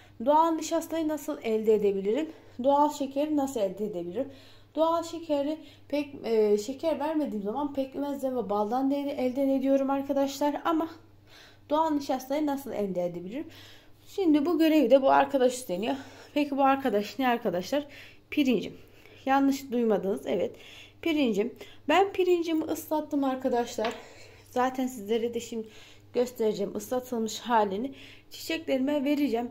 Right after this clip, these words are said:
Ee, çiçeklerime verirken de pirincin ne gibi faydaları var çiçekler hakkında hemen onlardan bahsedeceğim sizlere. Bakın dostlarım.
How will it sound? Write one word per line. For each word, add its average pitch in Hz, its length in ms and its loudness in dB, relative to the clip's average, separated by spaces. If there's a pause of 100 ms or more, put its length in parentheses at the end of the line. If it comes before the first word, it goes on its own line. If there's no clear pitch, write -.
(360)
Ee, 202 260 2
çiçeklerime 339 640 0
verirken 277 580 0
de 220 180 -2
pirincin 247 520 -4 (280)
ne 285 120 -4
gibi 285 240 -6
faydaları 240 680 -4
var 277 240 -2
çiçekler 277 340 -6
hakkında 269 560 -8 (420)
hemen 320 260 -2
onlardan 240 640 0
bahsedeceğim 294 640 -2
sizlere. 277 580 0 (1200)
Bakın 302 280 -2
dostlarım. 208 440 -4